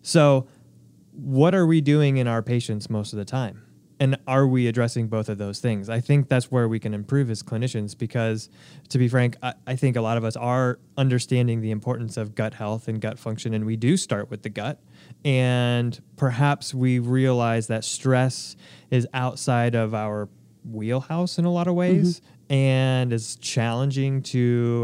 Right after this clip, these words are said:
Speaker 1: have a patient recover from oftentimes. So,
Speaker 2: But,
Speaker 1: uh,
Speaker 2: but
Speaker 1: it,
Speaker 2: unless
Speaker 1: we
Speaker 2: you,
Speaker 1: don't focus
Speaker 2: unless
Speaker 1: on
Speaker 2: you
Speaker 1: it as
Speaker 2: take
Speaker 1: much.
Speaker 2: both at the same time, you're really just chasing your tail then, right? Like, if you're just focusing on the gut and not addressing that, the stressor or the H P A axis or what's going on in the brain,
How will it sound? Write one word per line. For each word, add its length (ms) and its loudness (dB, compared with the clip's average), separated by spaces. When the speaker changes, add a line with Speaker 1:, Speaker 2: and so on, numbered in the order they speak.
Speaker 1:
have 240 -2
a 60 -8
patient 500 -6
recover 440 -4
from 400 0
oftentimes. 640 -2
So, 420 2
Speaker 2:
But, 100 -2
Speaker 1:
uh, 240 2
Speaker 2:
but 140 4
Speaker 1:
it, 140 0
Speaker 2:
unless 240 4
Speaker 1:
we 80 6
Speaker 2:
you, 60 6
Speaker 1:
don't 60 2
focus 200 4
Speaker 2:
unless 160 6
Speaker 1:
on 60 0
Speaker 2:
you 40 4
Speaker 1:
it 60 2
as 40 -2
Speaker 2:
take 140 4
Speaker 1:
much. 140 -4
Speaker 2:
both 260 2
at 80 -2
the 80 2
same 240 2
time, 340 0
you're 120 2
really 200 2
just 240 -2
chasing 320 -2
your 80 -6
tail 280 0
then, 260 -4
right? 300 0
Like, 120 0
if 80 0
you're 100 2
just 160 2
focusing 400 0
on 100 2
the 60 0
gut 340 -2
and 80 4
not 160 4
addressing 400 0
that, 200 -2
the 80 -2
stressor 500 -2
or 60 -4
the 140 -4
H 180 -8
P 120 -6
A 20 -4
axis 380 -10
or 40 -6
what's 100 -6
going 180 -6
on 120 -6
in 60 -4
the 60 -2
brain, 440 4